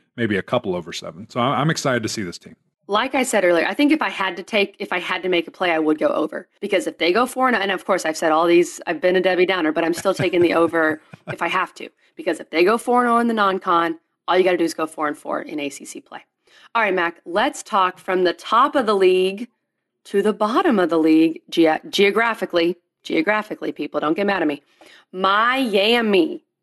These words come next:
Speaker 2: as you said, preseason number fourteen in the A P poll. Head coach Manny Diaz, third season at Miami, at least as the head coach. In twenty twenty, they went eight and three,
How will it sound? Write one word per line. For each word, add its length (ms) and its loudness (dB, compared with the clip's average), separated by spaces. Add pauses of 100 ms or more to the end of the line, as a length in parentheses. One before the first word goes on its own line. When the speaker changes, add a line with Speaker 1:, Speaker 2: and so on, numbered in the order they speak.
Speaker 2:
as 200 -2
you 80 0
said, 320 -2
preseason 540 0
number 260 0
fourteen 560 0
in 80 2
the 160 2
A 140 2
P 200 -6
poll. 460 2 (480)
Head 200 -4
coach 280 -2 (120)
Manny 600 0
Diaz, 640 0 (100)
third 320 2
season 500 0 (360)
at 180 -4
Miami, 580 0
at 80 -10
least 220 2
as 120 -4
the 80 -16
head 180 -8
coach. 360 -2 (500)
In 140 0
twenty 280 0
twenty, 220 -4
they 120 2
went 200 2
eight 200 -4
and 120 -4
three, 360 -2